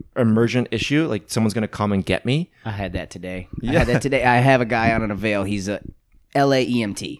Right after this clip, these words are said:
Speaker 2: legit
Speaker 1: Yeah.
Speaker 2: sergeant. And he, maybe once a year I get him a job. And he got put on Avail for Nissan. And they sent the Avail out two hours later. It's like, "We're checking on this because it's been two hours and we haven't heard from this." I said,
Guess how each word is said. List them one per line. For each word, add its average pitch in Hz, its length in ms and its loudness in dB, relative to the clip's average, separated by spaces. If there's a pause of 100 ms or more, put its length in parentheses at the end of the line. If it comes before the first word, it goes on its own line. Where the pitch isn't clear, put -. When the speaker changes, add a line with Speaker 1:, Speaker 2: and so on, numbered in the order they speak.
Speaker 2:
legit 107 640 -2
Speaker 1:
Yeah. 104 40 -2
Speaker 2:
sergeant. 117 640 2 (640)
And 95 580 -2 (140)
he, 110 500 0 (460)
maybe 123 200 0
once 90 300 -6
a 90 40 -8
year 80 180 -6
I 78 80 -10
get 82 160 -12
him 80 160 -10
a 80 40 -8
job. 78 380 -10 (280)
And 95 200 -4
he 98 60 -2
got 95 160 -2
put 107 120 -2
on 95 140 -2
Avail 92 220 -2
for 92 140 -2
Nissan. 90 580 -2 (380)
And 85 300 -4
they - 80 -4
sent 104 220 -2
the 104 80 -2
Avail 95 220 -2
out 90 160 -4
two 120 160 2
hours 95 260 -2
later. 92 180 0
It's 85 80 -6
like, 90 160 -6
"We're 165 80 4
checking 190 460 0
on 123 160 4
this 117 200 2
because 131 280 -2
it's 147 100 -6
been 196 180 0
two 190 220 2
hours 135 400 4
and 117 80 2
we 117 80 4
haven't 123 280 2
heard 123 200 0
from 117 80 -4
this." 104 140 -2
I 104 80 -2
said, 104 280 -2